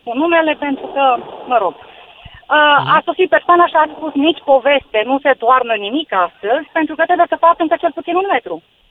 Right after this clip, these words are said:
Speaker 2: Deci oamenii
Speaker 1: Am, uh,
Speaker 2: vroiau să te
Speaker 1: respins.
Speaker 2: păcălească
Speaker 1: Nu am
Speaker 2: la
Speaker 1: fost de
Speaker 2: fundație.
Speaker 1: acord
Speaker 2: De la
Speaker 1: nici
Speaker 2: fundație
Speaker 1: noi.
Speaker 2: începeau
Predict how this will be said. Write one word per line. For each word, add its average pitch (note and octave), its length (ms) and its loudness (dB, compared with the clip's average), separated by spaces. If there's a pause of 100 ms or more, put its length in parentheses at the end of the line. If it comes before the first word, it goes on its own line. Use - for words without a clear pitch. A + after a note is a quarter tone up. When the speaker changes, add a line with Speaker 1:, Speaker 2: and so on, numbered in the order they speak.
(2000)
Speaker 2:
Deci A#2 240 -6
oamenii C#3+ 340 4
Speaker 1:
Am, C3+ 60 6
uh, C4 60 6
Speaker 2:
vroiau C#3 220 4
să C3+ 140 0
te - 100 -2
Speaker 1:
respins. F4 200 4
Speaker 2:
păcălească C#3 420 0
Speaker 1:
Nu E4+ 80 6
am F#4+ 180 6
Speaker 2:
la - 80 2
Speaker 1:
fost B2+ 100 2
de - 60 4
Speaker 2:
fundație. B2+ 380 2
Speaker 1:
acord A2+ 160 4
Speaker 2:
De D3+ 60 4
la D3+ 100 4
Speaker 1:
nici E3 100 0
Speaker 2:
fundație F3 500 4
Speaker 1:
noi. C3+ 60 0
Speaker 2:
începeau B2+ 320 2